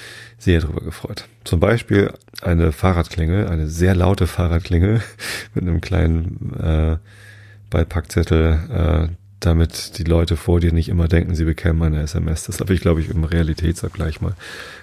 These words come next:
gesagt, dass Fahrradklingeln heutzutage so leise sind und nur Ping machen und die Leute denken beim Ping eher daran, dass sie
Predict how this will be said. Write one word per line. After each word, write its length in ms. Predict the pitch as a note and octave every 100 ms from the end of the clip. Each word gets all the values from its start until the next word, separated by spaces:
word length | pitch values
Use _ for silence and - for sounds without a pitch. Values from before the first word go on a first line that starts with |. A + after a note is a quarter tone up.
| -
gesagt, 320 | D#2 D#2+ -
dass 120 | F2
Fahrradklingeln 680 | - F2 F#2 - F2+ E2 E2
heutzutage 480 | E2+ - F2+ E2 D#2+
so 100 | D#2+
leise 340 | D2+ F2 G#2+
sind 180 | E2+ F2
und 100 | -
nur 160 | E2+ -
Ping 320 | G2 A2 F2
machen 280 | E2 D#2+ G#2
und 160 | F#2
die 60 | F2+
Leute 260 | E2+ F2
denken 240 | F2 F#2 F#2+
beim 260 | F2 E2+
Ping 320 | E2+ - F#2+ F2+
eher 400 | - F2+ F2 F2+ - - - - - _ -
daran, 280 | F2 E2+
dass 160 | E2 D#2+
sie 360 | F2+ E2 D#2